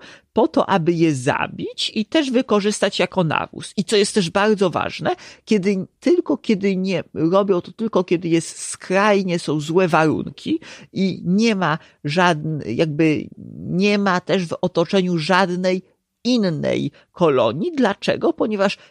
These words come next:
termity robią też coś bardzo dziwnego, a mianowicie polują na tak zwane księżniczki i książęta innych rojów tylko po to, aby je uprowadzić, zabić i zakopać, e, w swoich ogrodach.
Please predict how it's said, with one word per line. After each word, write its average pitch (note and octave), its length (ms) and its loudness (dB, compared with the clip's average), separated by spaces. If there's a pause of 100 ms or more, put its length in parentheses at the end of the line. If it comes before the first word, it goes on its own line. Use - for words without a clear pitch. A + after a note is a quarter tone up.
termity F3+ 760 0
robią G#3+ 340 2
też - 240 -6
coś - 420 -4
bardzo F3+ 600 0
dziwnego, D#3 640 -4
a G3 60 -2
mianowicie F3+ 580 -2
polują D#3+ 840 2 (300)
na F#3 160 2
tak E3+ 220 -2
zwane F#3 440 2 (200)
księżniczki F3+ 960 -2
i F3 60 -4
książęta E3+ 840 0 (100)
innych E3+ 520 -2
rojów - 540 0
tylko F4+ 400 2
po B2 300 0
to, - 280 -2 (260)
aby G3 260 2
je G3 200 4
uprowadzić, G3 1200 -2 (100)
zabić D3 760 0
i A3 80 -2
zakopać, G#3+ 840 -2
e, - 0 - (200)
w F3 260 2
swoich D#3+ 480 -2
ogrodach. - 640 -4